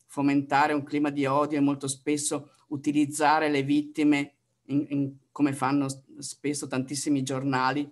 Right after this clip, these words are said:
in questo, in questo modo. No, noi vogliamo un dialogo e, eh, ci aiuta molto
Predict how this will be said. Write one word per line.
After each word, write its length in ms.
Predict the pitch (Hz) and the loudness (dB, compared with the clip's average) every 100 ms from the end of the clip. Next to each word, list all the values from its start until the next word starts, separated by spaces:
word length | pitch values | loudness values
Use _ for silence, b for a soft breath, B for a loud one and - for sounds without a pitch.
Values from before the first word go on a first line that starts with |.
| b b b _ | b b b _
in 220 | 139 135 | -6 -4
questo, 360 | 139 139 139 117 | -4 -4 -4 -6
in 180 | 135 | -6
questo 280 | 135 143 147 | -6 -6 -2
modo. 320 | 139 131 131 | -2 0 0
No, 260 | 147 151 139 | 0 0 0
noi 180 | 143 151 | 0 0
vogliamo 580 | 156 151 156 156 147 B B B B - | 0 0 2 0 -4 B B B B -4
un 200 | 160 151 | -2 0
dialogo 840 | 160 160 170 190 185 185 190 - _ _ _ | 4 4 4 2 2 0 -2 -14 _ _ _
e, 560 | 165 165 170 175 - - | -2 0 2 0 -2 -6
eh, 760 | 156 147 147 143 147 165 160 - _ _ | -6 -4 -2 -4 -6 -10 -12 -16 _ _
ci 160 | - 156 | -2 2
aiuta 340 | 160 185 165 | 2 2 2
molto 760 | 151 156 170 175 190 190 190 | 2 2 0 -2 -2 -4 -6